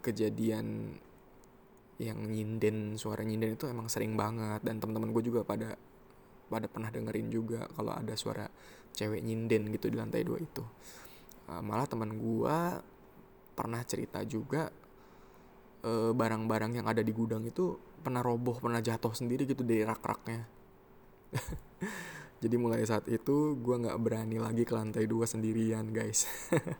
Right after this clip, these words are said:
<laughs> Udah gitu aja. Sekali lagi, thank you banget yang udah dengerin podcast gue. Eh, jaga diri kalian baik-baik ya. Corona ini belum berakhir.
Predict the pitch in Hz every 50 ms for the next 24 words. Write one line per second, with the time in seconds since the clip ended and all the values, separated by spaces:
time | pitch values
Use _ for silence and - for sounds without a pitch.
0 | - - - - - - - 247 277 285 302 302 - - - - - - - -
1 | - - - 127 123 123 120 117 127 - - 120 113 113 107 120 135 156 160 147
2 | - - - - - - - - - - - - - - 127 - - - - 123
3 | 113 117 117 117 113 110 135 151 160 151 - 117 117 113 - - 120 113 110 107
4 | - - 135 - - 127 120 117 117 113 113 110 113 113 113 117 113 110 110 113
5 | 120 113 - - - 110 110 - - 113 113 117 120 143 170 190 190 - - -
6 | - - - - - - - - - - - - - - - - - - - -
7 | - - - - - - - - - - - 117 113 117 107 110 110 101 104 80
8 | 76 - - - - - - - 120 117 113 107 113 110 101 110 107 107 - 104
9 | 104 107 104 107 110 110 107 107 - 113 110 110 107 - 110 107 113 120 123 127
10 | 120 - - - - - - - - - 110 113 113 113 113 110 113 110 110 107
11 | 110 - 123 117 120 135 135 139 156 160 165